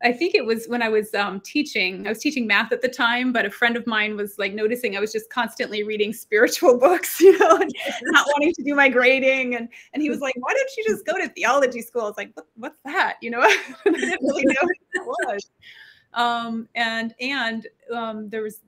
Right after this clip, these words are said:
Speaker 1: the church I was going to at the time, the priest there had gone to this same sem-, seminary. Basically, it's the Graduate Theological Union, and there's many different schools. And, um, and so, and I knew some students at that church too that were, that had gone there or were going there.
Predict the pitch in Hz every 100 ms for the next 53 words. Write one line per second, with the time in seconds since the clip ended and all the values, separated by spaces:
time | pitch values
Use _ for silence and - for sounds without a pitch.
0 | 190 214 - 262 233 214 202 214 226 226
1 | 196 196 220 190 190 196 196 - 269 262
2 | 262 240 214 202 233 247 226 214 - -
3 | 208 202 202 - - 202 - 214 202 196
4 | 180 180 202 202 - 196 190 - 196 208
5 | 208 - 214 202 202 208 208 208 190 180
6 | 196 214 202 190 208 196 202 - - -
7 | 254 214 - _ _ _ _ _ 214 214
8 | 214 214 214 208 214 220 226 226 226 220
9 | 214 202 - 262 254 240 220 214 196 -
10 | _ _ - - 208 202 - - - 320
11 | 233 196 185 202 196 _ _ 214 - 208
12 | 190 190 196 208 202 202 196 196 190 190
13 | 180 247